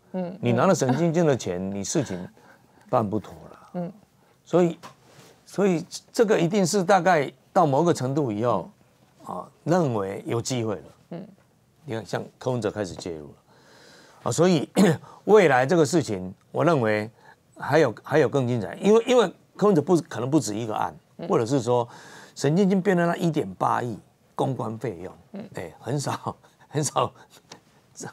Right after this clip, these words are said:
Speaker 2: 账目写得很清楚。
Speaker 1: 而且我认为民众党内，
Speaker 2: 嗯。
Speaker 1: 现在的财务有哪些管理的？其实我认为柯文哲是霸账逃。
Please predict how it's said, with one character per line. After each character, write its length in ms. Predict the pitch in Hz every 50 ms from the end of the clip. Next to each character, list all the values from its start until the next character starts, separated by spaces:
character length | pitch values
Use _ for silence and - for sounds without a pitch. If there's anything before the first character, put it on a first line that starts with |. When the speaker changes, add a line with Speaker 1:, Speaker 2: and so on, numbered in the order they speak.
| - _
Speaker 2:
账 180 | - - 151 135
目 140 | 139 143
写 160 | 120 - 98 92
得 80 | 98
很 140 | 92 85 82
清 200 | - - 113 107
楚。 140 | 98 - - - -
Speaker 1:
而 220 | - 240 247 311
且 180 | 302 - 349 254
我 160 | 202 185 190 202
认 220 | 262 294 247 208
为 120 | 190 180 175
民 260 | 196 208 202 196 214
众 240 | - 269 240 196 170
党 220 | 175 175 - - -
内， 280 | - 208 202 185 - - _ _ _ _ _ _ -
Speaker 2:
嗯。 120 | 101 90 82 76
Speaker 1:
现 380 | - - - 370 285 233 233
在 360 | - - 254 233 202 170 160 - - _ _ _ _ _ _ _ _ _ _ _ _ _ -
的 360 | 233 220 202 185 - - - _ -
财 340 | - - - 214 185 196 233
务 320 | 262 254 285 269 208 - - _ _ _ _ _ _ _ - - _
有 340 | - 240 226 220 208 202 214
哪 260 | 262 277 233 185 180
些 240 | 185 - - 247 247
管 380 | 247 - 202 180 175 190 214 214
理 180 | 185 170 175 -
的？ 180 | - 190 185 - -
其 220 | - - 247 262 285
实 180 | - 247 226
我 180 | 220 196 180 196
认 200 | 247 269 233 208
为 180 | 190 165 170
柯 160 | 170 - 269 226
文 100 | 240 247
哲 200 | 208 185 165 175
是 120 | - 220
霸 220 | 190 208 208 185
账 320 | 165 - 208 190 165 170 160
逃。 320 | - - 156 - - 175